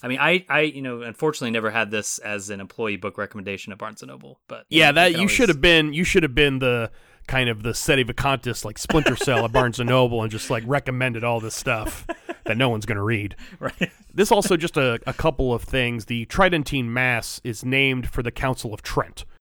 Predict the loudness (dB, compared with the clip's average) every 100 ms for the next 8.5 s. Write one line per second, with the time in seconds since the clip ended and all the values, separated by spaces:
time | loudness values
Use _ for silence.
0 | -18 -14 -2 0 0 -2 -4 -2 -2 -2
1 | -4 0 0 0 -4 -2 -2 -2 -4 -4
2 | -6 -4 -6 -6 -6 -6 -6 -4 -4 -6
3 | -6 -6 -4 -6 -6 -8 -6 -6 -2 -2
4 | -2 -6 -4 -2 -2 -6 -16 -20 -20 _
5 | _ _ -2 -2 0 2 2 4 2 2
6 | 0 -2 0 0 0 -2 -2 -4 -4 -4
7 | -6 -4 -2 -2 -2 -4 -2 -2 -4 -8
8 | -8 -6 -10 -12